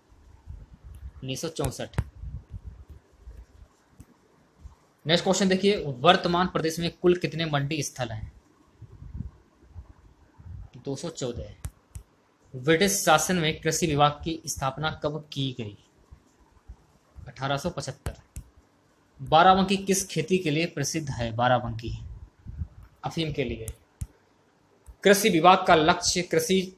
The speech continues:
क्षेत्र में कितना प्रतिशत विकास दर बनाए रखना है? पाँच दशमलव एक प्रतिशत। चंद्रशेखर आजाद कृषि एवं प्रौद्योगिकी विश्वविद्यालय कहाँ पर स्थित है? कानपुर।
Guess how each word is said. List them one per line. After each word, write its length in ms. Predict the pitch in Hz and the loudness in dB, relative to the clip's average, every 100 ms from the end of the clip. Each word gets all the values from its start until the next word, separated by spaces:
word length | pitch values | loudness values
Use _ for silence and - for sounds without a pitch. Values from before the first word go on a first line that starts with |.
| - | -6
क्षेत्र 440 | - 180 180 165 | 0 2 2 0
में 200 | 156 160 | -2 -4
कितना 320 | 156 156 165 | -6 -4 -4
प्रतिशत 560 | 170 - 143 147 - - 135 | -4 -6 -8 -8 -6 -8 -6
विकास 380 | 143 160 160 - | 0 2 2 2
दर 120 | 156 | 0
बनाए 320 | 143 131 143 | 0 -2 -2
रखना 340 | 135 - 131 135 | -4 -6 -4 -4
है? 240 | - 107 - _ _ _ - - - - _ - - - - - _ _ _ | -6 -18 -20 _ _ _ -16 -14 -12 -16 _ -8 -8 -10 -20 -20 _ _ _
पाँच 340 | 151 170 - - | 0 0 -2 -6
दशमलव 380 | 139 147 160 156 | -4 -2 -2 -4
एक 180 | 127 - | -10 -10
प्रतिशत। 400 | 107 - - - _ _ _ - _ _ | -14 -14 -20 -20 _ _ _ -20 _ _
चंद्रशेखर 560 | - 196 190 202 202 190 | 2 4 4 2 4 4
आजाद 440 | 156 160 180 175 | 4 6 6 6
कृषि 340 | 165 165 180 175 | -2 0 0 -2
एवं 260 | 151 165 156 | 0 -2 0
प्रौद्योगिकी 500 | 143 143 139 170 - | 0 -2 -4 -10 -6
विश्वविद्यालय 560 | 139 131 131 135 143 | -6 -6 -4 -2 -2
कहाँ 280 | 147 123 127 | -4 -6 -6
पर 240 | - 147 - | -2 -2 -2
स्थित 300 | - - 143 | -10 -8 -8
है? 200 | 123 107 _ _ _ _ _ _ _ _ - - _ _ _ _ _ | -10 -18 _ _ _ _ _ _ _ _ -20 -20 _ _ _ _ _
कानपुर। 520 | - 143 123 123 110 | 0 0 0 -8 -12